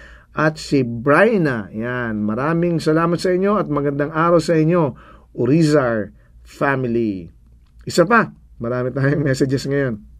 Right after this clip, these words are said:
Mula naman kay Villamor Garcia de Leona, ang sabi niya, "We are regular listeners of Pag-asang Para Sa'yo from Christ to All Nations Church sa Tanza, Cavite.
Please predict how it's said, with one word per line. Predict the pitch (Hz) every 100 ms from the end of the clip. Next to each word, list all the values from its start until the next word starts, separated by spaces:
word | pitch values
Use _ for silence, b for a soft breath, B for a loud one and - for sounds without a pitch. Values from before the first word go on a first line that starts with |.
| - - - - - - b b b b
Mula | 131
naman | 151 156 156
kay | 160
Villamor | 147 151 151 156 170
Garcia | 143 135 175 170
de | 151 131
Leona, | 127 147 185 214 180
ang |
sabi | 165 143 147
niya, | 143
"We | 135 143
are | 135 131 120 B B B
regular | 123 143 156 190 185
listeners | 170 170 160 170 165 160 -
of | 120 -
Pag-asang | 123 107 - 156 170 139
Para | - 147 139
Sa'yo | 151 135 123 113 B B B -
from | 131 127
Christ | - 147 156 143 - 135
to |
All | 127 127
Nations | 127 147 - 131 -
Church | - 202 160 - - b b b -
sa | 117
Tanza, | 107 143 147 123 135 131 120
Cavite. | 127 117 131 139 135 107